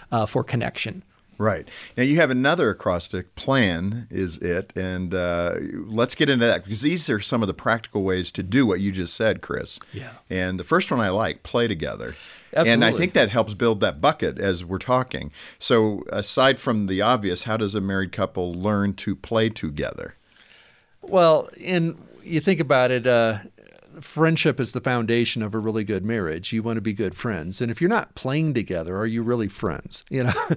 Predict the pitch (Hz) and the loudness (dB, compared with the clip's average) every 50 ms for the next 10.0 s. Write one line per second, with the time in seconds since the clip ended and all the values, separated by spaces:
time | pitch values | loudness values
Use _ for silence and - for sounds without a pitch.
0 | - - - - - - - - - - - 123 - 160 147 131 120 - - 160 | -4 -6 -14 -14 -16 -18 -18 -14 -8 -6 -6 -2 0 2 2 2 0 -2 0 0
1 | 165 175 170 156 156 147 135 - - 170 160 156 135 135 127 - 151 131 - 135 | 0 2 2 0 0 0 -2 -2 -2 -2 0 0 0 0 0 0 -2 -2 -2 -2
2 | 123 127 135 147 143 139 120 - 110 113 123 120 123 120 104 117 120 117 120 113 | -2 0 0 0 0 0 0 0 2 2 2 2 0 0 0 0 0 0 2 0
3 | 113 - - - 127 101 - - - 131 135 131 127 117 107 104 101 117 131 135 | 0 0 -2 -4 -4 -4 -4 -2 0 2 2 2 2 0 0 -2 -2 -2 -2 -2
4 | - 123 107 104 95 - 98 104 90 85 98 98 110 127 123 - 165 185 220 214 | -2 -4 -6 -6 -8 -8 -6 -4 -4 -2 -2 -2 -2 -2 -2 0 0 0 0 0
5 | 175 160 - - 127 123 123 131 131 117 113 113 113 143 - - - - 143 127 | 0 -2 -4 -4 -4 -4 -2 0 0 0 0 -2 -4 -8 -10 -8 -4 -4 -2 -2
6 | - 147 117 - - 127 120 123 117 - - 123 113 110 110 107 - - 127 139 | -2 -2 -4 -2 -2 0 0 0 0 -2 -2 -2 0 0 0 -2 -4 -6 -6 -4
7 | - 139 - - 147 147 143 - 143 135 120 - - 123 123 117 113 - 135 120 | -4 -4 -4 -2 -4 -2 -2 -2 -2 -2 -2 -2 -2 -2 -2 -2 -4 -4 -4 -4
8 | - - 92 98 101 110 123 - - - - - 123 123 127 127 123 123 117 120 | -4 -2 0 2 2 2 2 0 -4 -8 -6 -6 -4 -4 -4 -4 -4 -2 0 0
9 | 120 120 120 120 123 120 - - - - - - - _ - - 101 95 95 95 | 2 2 2 0 -2 -4 -8 -12 -20 -20 -20 -20 -18 _ -4 -2 0 0 0 -2